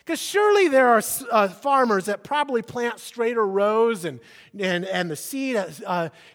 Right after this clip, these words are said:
different, uh, at different depths, and that does not matter to us.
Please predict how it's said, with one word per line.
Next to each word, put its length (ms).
different, 560
uh, 220
at 200
different 420
depths, 440
and 160
that 260
does 180
not 240
matter 360
to 200
us. 460